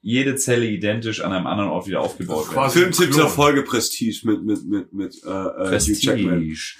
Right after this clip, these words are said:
Speaker 1: Ja, oder Doom, der Film, ist wahrscheinlich für unser Klientel ein bisschen zugänglicher.
Speaker 3: Wo wir da denn teleportiert?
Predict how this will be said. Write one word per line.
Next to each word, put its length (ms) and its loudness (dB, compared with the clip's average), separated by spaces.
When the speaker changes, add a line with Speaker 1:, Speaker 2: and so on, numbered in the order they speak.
Speaker 1:
Ja, 280 2
oder 240 6
Doom, 420 2
der 140 6
Film, 380 2
ist 260 -2
wahrscheinlich 440 0
für 380 0
unser 280 2
Klientel 480 0
ein 80 0
bisschen 240 -4
zugänglicher. 560 -2
Speaker 3:
Wo 60 0
wir 40 0
da 120 0
denn 120 -4
teleportiert? 600 -2